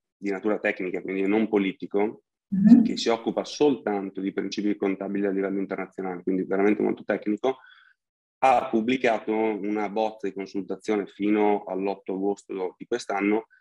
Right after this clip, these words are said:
Speaker 1: per gli standard europei per il reporting di sostenibilità. Che cosa significa? Significa che c'è questa attenzione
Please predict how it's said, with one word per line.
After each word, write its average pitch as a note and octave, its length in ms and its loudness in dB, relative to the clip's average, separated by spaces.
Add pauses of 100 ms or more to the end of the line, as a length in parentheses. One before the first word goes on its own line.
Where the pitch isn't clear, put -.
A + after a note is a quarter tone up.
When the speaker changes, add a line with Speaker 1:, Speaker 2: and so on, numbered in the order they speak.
Speaker 1:
per A2+ 140 0
gli G#2+ 80 2
standard A2+ 480 2
europei G#2 560 2
per G2 140 -2
il G2+ 100 2
reporting G2 560 -4
di F#2 80 -10
sostenibilità. F2+ 680 -4 (560)
Che - 140 -8
cosa A#2 160 4
significa? G#2+ 480 4
Significa A2 440 0
che G#2 460 0
c'è A#2 560 -2
questa A2 360 -2
attenzione G#2 1120 -2